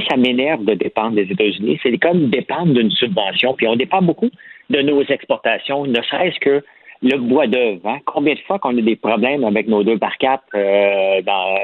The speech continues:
pour les, les, les, les expédiés, les expédiés aux États-Unis. On a eu l'aluminium, il y a les chicanes sur le lait. Euh, on dépend beaucoup des États-Unis et moi, c'est, c'est quelque chose qui me dérange parce que, euh, autant que j'aime pas dépendre de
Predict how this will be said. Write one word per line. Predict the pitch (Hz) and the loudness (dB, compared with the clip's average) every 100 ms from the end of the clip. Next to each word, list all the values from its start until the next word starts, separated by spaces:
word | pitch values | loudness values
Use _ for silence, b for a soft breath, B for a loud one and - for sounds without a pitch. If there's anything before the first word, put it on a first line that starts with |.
| 90 | -2
pour | 104 | 0
les, | 104 104 95 | 2 0 0
les, | 101 98 | 0 0
les, | 95 104 101 | 2 0 0
les | 107 101 | 0 0
expédiés, | 107 - 113 104 - 127 120 | -2 -2 -2 -2 -2 0 0
les | - 104 98 | 0 -2 -2
expédiés | 110 - 107 95 123 - b b - | -4 -4 -4 0 -2 -4 b b -2
aux | 117 | 0
États-Unis. | 113 113 101 110 120 | 0 0 0 0 0
On | 127 117 | 0 0
a | |
eu | 120 123 | 0 2
l'aluminium, | 120 123 123 117 110 107 113 B B B | 2 0 0 0 0 -2 -4 B B B
il | 131 | -2
y | |
a | |
les | 127 | 0
chicanes | 127 - 156 165 | 2 0 -2 -4
sur | 123 120 | -2 0
le | 104 | 0
lait. | 107 127 135 B B B - | 2 0 -4 B B B -6
Euh, | 110 107 - - | -2 -2 -4 -4
on | 139 | -2
dépend | 131 147 175 185 | 0 -2 -2 -4
beaucoup | 147 - 262 | -2 -2 -2
des | 185 117 | 0 0
États-Unis | 131 127 107 135 214 151 | 0 -2 -2 -2 0 0
et | |
moi, | 139 202 285 - | -2 -2 -4 -6
c'est, | - - | -12 -8
c'est | 262 | -4
quelque | 302 | -2
chose | - 294 - | -2 -4 -2
qui | 139 | 0
me | 127 | 0
dérange | 120 110 131 - | 0 -2 -2 -4
parce | 113 - | -4 -2
que, | 190 208 b b b b b - | -4 -4 b b b b b -4
euh, | 117 117 | -4 -2
autant | 160 147 226 | -2 -2 -2
que | 226 | -2
j'aime | 139 123 | 0 0
pas | 156 | 0
dépendre | 117 - 170 185 165 120 - 113 | -2 0 0 0 0 0 -2 -4
de | 110 | -2